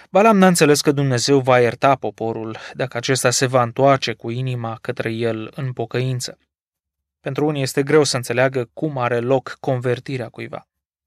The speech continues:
Înainte de a deveni un credincios devotat, aveam foarte mulți prieteni printre colegii de serviciu. Când au aflat că vreau să-mi dedic viața în slujba lui Dumnezeu, au început să râdă și nu puteau să înțeleagă ce s-a întâmplat cu mine.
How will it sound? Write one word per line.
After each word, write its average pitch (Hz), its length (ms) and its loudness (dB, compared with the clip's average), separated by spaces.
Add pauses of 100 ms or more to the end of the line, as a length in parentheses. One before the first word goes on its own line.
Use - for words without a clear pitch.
(640)
Înainte 233 300 2
de 202 80 6
a 160 60 8
deveni 156 320 4
un 170 100 4
credincios 135 580 -2
devotat, 120 400 -4
aveam 131 240 2
foarte 147 300 -2
mulți 120 420 -6
prieteni 135 400 -4
printre 127 300 -6
colegii 127 420 -2
de 120 100 -4
serviciu. 117 540 -6 (920)
Când 165 160 4
au 160 100 8
aflat 202 260 4
că 180 100 0
vreau 170 160 4
să-mi 156 200 -2
dedic 139 260 0
viața 143 400 0
în 110 160 -10
slujba 135 420 -4
lui 120 140 -4
Dumnezeu, 120 340 -4
au 143 60 0
început 143 320 -6
să 135 140 0
râdă 135 240 -2
și - 340 -8
nu 160 180 -6
puteau 151 300 0
să 139 140 -2
înțeleagă 131 520 -4
ce - 240 0
s-a 254 180 -2
întâmplat 214 400 -6
cu 160 120 -12
mine. 135 240 -10